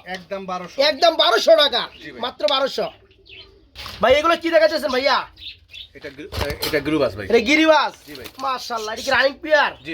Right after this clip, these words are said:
Speaker 1: ফুল রানিং ভাই।
Speaker 2: এই পেয়ারটা কত পড়বে?
Speaker 1: এই পেয়ারটা ভাই
Speaker 2: বলে দেন, বলে দেন, দাম বলে দেন।
Speaker 1: বারোশো টাকা।
Speaker 2: বারোশো টাকা। তারপরে কত পড়বে?
Speaker 1: একদম নয়শো টাকা।
Speaker 2: একদম নয়শো টাকা?
Speaker 1: জি ভাই।
Speaker 2: দেখেন বন্ধুরা, এটা কি কবুতর কইলেন?
Speaker 1: গিরিবাস।
Speaker 2: গিরিবাস কবুতর, রানিং পেয়ার। মাত্র নয়শো টাকা আজকে চমৎকার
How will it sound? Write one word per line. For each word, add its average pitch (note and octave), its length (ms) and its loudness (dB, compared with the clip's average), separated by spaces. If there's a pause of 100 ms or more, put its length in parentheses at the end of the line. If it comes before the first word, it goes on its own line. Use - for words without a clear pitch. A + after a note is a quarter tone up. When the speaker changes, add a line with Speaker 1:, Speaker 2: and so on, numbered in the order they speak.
Speaker 1:
ফুল F3 180 -14
রানিং C#3 180 -8
ভাই। A2+ 140 -16
Speaker 2:
এই D4 80 -8
পেয়ারটা D4+ 240 4
কত D#4 160 4
পড়বে? C4 220 4 (720)
Speaker 1:
এই D3+ 120 -10
পেয়ারটা D3+ 320 -6
ভাই D#3 120 -2 (1400)
Speaker 2:
বলে D4 180 6
দেন, C#4+ 120 2
বলে D4 260 4
দেন, C4+ 120 0
দাম C#4 180 0
বলে D#4+ 200 0
দেন। B3 140 4 (140)
Speaker 1:
বারোশো E3+ 420 -14
টাকা। A#2+ 120 -18 (160)
Speaker 2:
বারোশো D4+ 380 2
টাকা। C4+ 120 4
তারপরে C#4 340 2
কত D#4 160 2
পড়বে? C4+ 220 2 (240)
Speaker 1:
একদম E3+ 480 -8
নয়শো D3 240 -10
টাকা। B2 200 -4
Speaker 2:
একদম D4 220 0 (100)
নয়শো F4 260 2
টাকা? D#4 400 2 (120)
Speaker 1:
জি D#3+ 80 -18
ভাই। C3+ 140 -18 (260)
Speaker 2:
দেখেন B3+ 320 -8
বন্ধুরা, A#3+ 280 -4
এটা G#3+ 100 0
কি A#3 160 -10
কবুতর C4+ 360 0
কইলেন? D#4 220 4 (220)
Speaker 1:
গিরিবাস। D#4+ 280 -10 (240)
Speaker 2:
গিরিবাস D#4+ 420 2
কবুতর, C#4+ 240 0
রানিং C4+ 220 0 (100)
পেয়ার। A#3 220 0 (340)
মাত্র B3 280 -2
নয়শো F4 360 2
টাকা D4 220 0
আজকে C4+ 220 -10
চমৎকার D4 420 -6